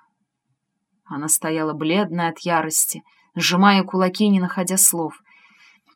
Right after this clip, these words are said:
«Проклятый, грязный, распалённый Боров!» выкрикнула она наконец.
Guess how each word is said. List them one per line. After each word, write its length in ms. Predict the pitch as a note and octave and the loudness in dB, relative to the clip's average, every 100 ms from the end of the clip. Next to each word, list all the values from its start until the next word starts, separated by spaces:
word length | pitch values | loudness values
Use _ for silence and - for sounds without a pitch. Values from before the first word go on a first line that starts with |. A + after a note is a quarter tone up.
| _ | _
«Проклятый, 800 | C4 F4+ F4+ D#4 D#4+ - - D3 - - - - - | 6 6 8 8 10 6 2 -8 -8 -16 -20 -14 -2
грязный, 800 | F#3 G#3 C4 D4+ G3 D#3+ C#3+ - _ - _ | 4 6 8 8 6 4 -2 -12 _ -20 _
распалённый 720 | G3+ C4+ - D4+ D#4 D#4+ C#4 D4+ | 4 6 8 8 10 10 12 10
Боров!» 580 | A#3 F4 F3+ D3+ - - _ _ _ - | 10 8 8 4 -4 -16 _ _ _ 0
выкрикнула 540 | F3+ G3 E3 F3 F3 | 4 4 0 0 2
она 140 | F3 E3 | 4 2
наконец. 600 | E3 F#3 F3+ D#3 - | 0 -2 -2 -2 -4